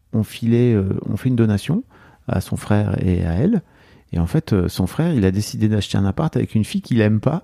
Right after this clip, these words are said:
qu'ils aiment pas. Et en gros, le frangin a dit, bah, en fait, l'appart, on va l'acheter cinquante cinquante.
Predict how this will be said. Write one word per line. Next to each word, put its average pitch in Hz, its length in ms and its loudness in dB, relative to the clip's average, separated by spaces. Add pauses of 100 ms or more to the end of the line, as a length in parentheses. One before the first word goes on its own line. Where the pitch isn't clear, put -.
qu'ils 120 200 0
aiment 120 160 2
pas. 226 180 0 (400)
Et 107 60 2
en 110 120 6
gros, 190 180 2 (160)
le 110 100 2
frangin 135 380 0
a 151 60 2
dit, 120 220 -2 (300)
bah, 98 480 2
en 101 80 -2
fait, 214 160 -4
l'appart, 165 380 -2
on - 20 2
va 110 80 2
l'acheter 104 240 0
cinquante 120 360 -2
cinquante. - 480 -8